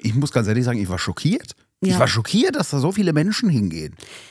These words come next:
Speaker 2: Ja, und,
Speaker 1: Ich meine, gut,
Speaker 2: ähm,
Speaker 1: man hätte sich denken können, weil die Arena ist natürlich auch nicht ganz klein, aber ich habe halt gedacht, dass sie halt auch viel Platz brauchen für die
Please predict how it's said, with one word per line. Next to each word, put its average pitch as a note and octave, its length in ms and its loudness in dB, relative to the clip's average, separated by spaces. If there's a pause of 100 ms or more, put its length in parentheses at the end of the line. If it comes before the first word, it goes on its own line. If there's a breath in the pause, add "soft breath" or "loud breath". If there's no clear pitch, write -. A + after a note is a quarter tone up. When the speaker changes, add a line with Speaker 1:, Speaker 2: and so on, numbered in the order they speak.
(180 loud breath)
Speaker 2:
Ja, G#3 180 4
und, F#3 240 2
Speaker 1:
Ich - 60 0
meine, G3 160 6
gut, F#3 100 4
Speaker 2:
ähm, E3 40 2
Speaker 1:
man A2+ 120 2
hätte B2+ 180 2
sich G#2 200 0
denken C#3 280 2
können, F#2+ 220 0
weil F#2 100 2
die F#2+ 120 -2
Arena F#2+ 360 0
ist F#2+ 120 -4
natürlich G#2 460 -2
auch F#2+ 120 0
nicht G2+ 160 -2
ganz E2 220 -2
klein, B2 420 0
aber A2+ 260 0
ich G#2+ 100 -2
habe G#2 140 0
halt G2+ 140 0
gedacht, G2 260 -2
dass G#2 140 -2
sie G2 160 -2
halt F2+ 140 0
auch - 120 -2
viel - 180 0
Platz F#2+ 300 -4
brauchen F#2 420 -4
für - 120 -10
die C#2+ 140 -8